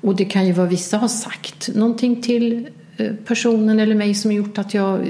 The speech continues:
eh, tror att jag är slarvig, eller "Jag är inte bra på det här", eller "Du är inte lika bra som den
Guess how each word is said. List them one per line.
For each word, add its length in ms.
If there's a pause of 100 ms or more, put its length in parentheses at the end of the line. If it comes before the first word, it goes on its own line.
(120)
eh, 200 (580)
tror 320
att 240
jag 180
är 40
slarvig, 640
eller 180
"Jag 160
är 60
inte 260
bra 260
på 160
det 60
här", 360
eller 380
"Du 180
är 140
inte 360
lika 400
bra 240
som 300
den 260